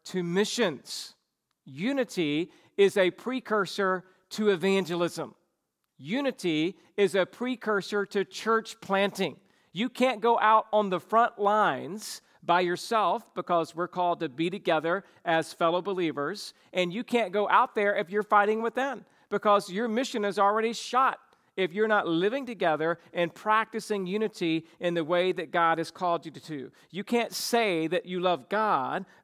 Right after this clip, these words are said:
but you don't love your brother in Christ. And we read about that in First John. First John two nine, "Whoever says that he is in the light and hates his brother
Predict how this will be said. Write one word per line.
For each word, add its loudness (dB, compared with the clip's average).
but 0
you -6
don't 2
love 2
your -2
brother 0
in -4
Christ. -6
And -8
we -6
read -6
about 0
that 2
in -4
First -6
John. -4
First -2
John 2
two -8
nine, -2
"Whoever 2
says -2
that -2
he -2
is -4
in -2
the 2
light 0
and 2
hates 0
his -2
brother 0